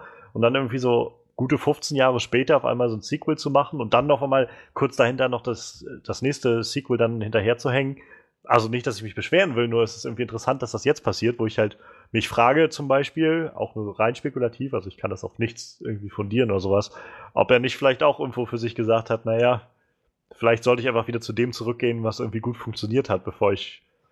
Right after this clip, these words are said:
wieder tausend Sachen mache, die irgendwie alle <laughs> scheiße werden.“ Oder die die Leute einfach nicht verstehen.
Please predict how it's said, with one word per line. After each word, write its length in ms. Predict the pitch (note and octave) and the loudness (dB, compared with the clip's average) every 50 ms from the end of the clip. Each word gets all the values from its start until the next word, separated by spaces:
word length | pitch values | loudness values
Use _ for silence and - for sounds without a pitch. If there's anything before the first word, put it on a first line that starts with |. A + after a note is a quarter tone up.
| _ _ _ _ _ _ | _ _ _ _ _ _
wieder 240 | A2+ A2 A2 A2 | 2 4 4 4
tausend 420 | - - A#2+ B2 A#2+ A#2 A#2 A2+ G#2+ | 4 4 2 2 2 2 -4 -2 2
Sachen 280 | A#2+ A#2 A#2 - B2 | 2 2 2 0 0
mache, 260 | A2+ A2+ A2+ A2+ A#2+ A2 | 0 0 0 0 -2 -4
die 120 | A2 A2+ | -2 -2
irgendwie 340 | A2 G#2+ A2 G#2+ - A#2+ A2 | -2 -2 -2 -4 -6 -2 -2
alle 180 | G2+ G#2+ A#2 A#2 | 0 0 0 -2
<laughs> 0 | |
scheiße 460 | - - - A#3 G#3 - - C3+ A2 | -2 4 4 4 4 4 0 -6 -4
werden.“ 300 | A#2+ A#2 - - - - - - - - - - - - - - _ _ _ | -4 -4 -4 -6 -8 -8 -10 -10 -12 -12 -14 -14 -16 -18 -20 -20 _ _ _
Oder 320 | B2+ A#2+ A#2 A#2+ A#2 A2 | 0 2 4 6 4 4
die 180 | G#2+ - B2 A#2+ | 2 -2 -6 -8
die 100 | A#2 A#2+ | -6 0
Leute 300 | A#2+ B2+ C3 B2+ C3 B2+ | 2 4 4 4 4 2
einfach 200 | A#2+ A2+ G#2+ G2+ | 2 0 -2 -6
nicht 140 | A#2 A2 - | -8 -12 -10
verstehen. 580 | - A2+ - - - A#2+ A#2+ A#2 G#2+ F2 E2 | -10 -10 -8 -6 -4 -4 -4 -4 -6 -8 -14